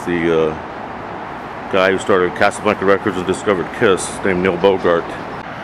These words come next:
So I did find, uh, Neil Bogart's grave. It's, it was back in the Great Mausoleum, which there's the Al Jolson thing that we were, we saw earlier, but it's in the basement, and that's why I couldn't find it on the map. Neil Bogart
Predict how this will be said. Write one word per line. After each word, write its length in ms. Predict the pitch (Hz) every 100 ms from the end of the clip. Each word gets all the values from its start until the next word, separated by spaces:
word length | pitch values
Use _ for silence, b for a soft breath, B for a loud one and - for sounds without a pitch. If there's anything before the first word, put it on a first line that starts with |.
| - - -
So 120 | 147
I 80 | 127
did 160 | 151 -
find, 480 | 135 131 127 123
uh, 180 | 120 117
Neil 160 | 120 127
Bogart's 380 | 123 120 117 -
grave. 420 | 117 113 127 117 - - 98
It's, 400 | 107 95 - -
it 160 | -
was 260 | 104 101 98 -
back 240 | 110 110
in 60 | 104
the 140 | 95
Great 200 | 95 110
Mausoleum, 640 | 107 107 101 98 107 107 101
which 140 | 85
there's 260 | 110 107 95
the 100 | 95
Al 180 | 98 101
Jolson 460 | 92 101 101 113 95
thing 240 | 104 98 98
that 100 | 90
we 100 | 95
were, 160 | 85 - - -
we 80 | -
saw 220 | 107 87
earlier, 440 | 95 101 101 98 - B B B B - 90
but 140 | 101
it's 100 | -
in 80 | 117
the 60 |
basement, 600 | 98 110 101 - 101 110
and 320 | - - - 95
that's 180 | 92
why 120 | 104 87
I 220 | 73 90
couldn't 260 | 110 98
find 260 | - 98 101
it 100 | 80
on 140 | 92
the 60 | 90
map. 260 | 95 95 92 - - - - - - - - - - - - - - - - - - - - -
Neil 140 | 107
Bogart 680 | 101 104 104 82 - 107 107